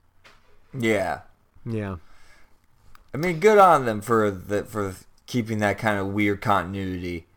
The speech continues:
Speaker 2: Mm-hmm. Yep. And exploring
Speaker 1: Um,
Speaker 2: the multiverse, which is something that doesn't really get done in other things besides comics.
Speaker 1: Yeah.
Speaker 2: Yeah.
Speaker 1: Um, other stuff that I know happened,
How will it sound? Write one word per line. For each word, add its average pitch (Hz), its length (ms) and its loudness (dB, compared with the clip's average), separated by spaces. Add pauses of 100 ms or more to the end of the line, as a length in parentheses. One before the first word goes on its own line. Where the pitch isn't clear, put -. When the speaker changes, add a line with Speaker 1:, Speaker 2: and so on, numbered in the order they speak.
(180)
Speaker 2:
Mm-hmm. 147 520 -2 (640)
Yep. 107 260 -4 (140)
And 151 160 2
exploring 190 480 6
Speaker 1:
Um, 277 80 -4
Speaker 2:
the 214 40 2 (140)
multiverse, 120 720 2
which 135 160 2
is 135 140 -2
something 170 400 2
that 127 200 -2
doesn't 143 440 0
really 139 360 0
get 131 300 -2
done 120 500 0 (760)
in 117 340 0 (140)
other 127 400 4
things 117 500 -4
besides 110 560 -2
comics. 107 640 -6 (560)
Speaker 1:
Yeah. 95 360 -4 (500)
Speaker 2:
Yeah. 104 320 4
Speaker 1:
Um, 98 180 -8 (540)
other 147 280 6
stuff - 340 -2
that 139 140 0
I 117 100 2
know 110 400 2
happened, 85 760 -6